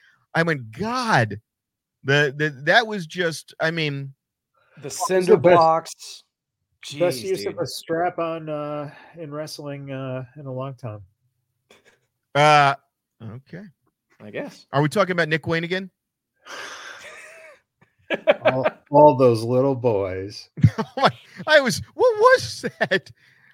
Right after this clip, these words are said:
Speaker 1: What the hell was that?
Speaker 3: Uh,
Speaker 1: You know?
Speaker 2: Great, great question.
Speaker 1: It was like child trafficking going on. Like, and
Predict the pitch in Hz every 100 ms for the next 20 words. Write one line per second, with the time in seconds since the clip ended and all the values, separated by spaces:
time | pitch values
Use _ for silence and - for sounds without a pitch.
0 | - 392 508 - 285 269 220 311 392 427
1 | 494 480 233 220 170 135 - _ _ _
2 | _ _ _ _ _ _ _ _ - -
3 | 190 220 226 320 427 - - _ 135 143
4 | 147 - 123 113 123 - _ _ 349 294
5 | 220 - 285 311 - 311 349 381 339 247
6 | 208 180 170 147 143 120 113 135 165 160
7 | 196 196 196 190